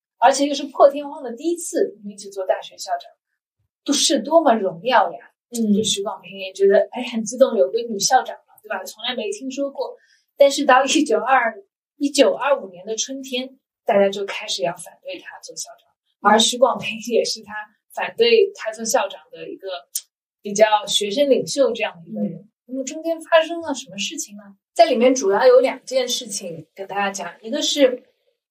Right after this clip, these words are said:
Speaker 1: 一九二四年秋季开学的时候，就是他刚当校长的那一年，开学，啊，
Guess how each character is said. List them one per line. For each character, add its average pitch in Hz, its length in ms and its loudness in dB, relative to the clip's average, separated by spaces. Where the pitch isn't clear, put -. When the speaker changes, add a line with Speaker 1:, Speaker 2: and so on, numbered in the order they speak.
Speaker 1:
一 285 100 2
九 262 100 8
二 277 220 2
四 - 760 -4
年 170 320 -2
秋 320 240 0
季 269 180 -2
开 - 240 2
学 - 220 -4
的 - 100 -8
时 - 180 -10
候， - 140 -20
就 311 120 -2
是 285 60 4
他 302 240 -4
刚 302 380 -2
当 285 240 2
校 277 280 0
长 - 160 -6
的 - 120 -20
那 208 80 -16
一 196 120 -8
年， 151 260 -20
开 359 220 4
学， - 380 -4
啊， 202 420 -2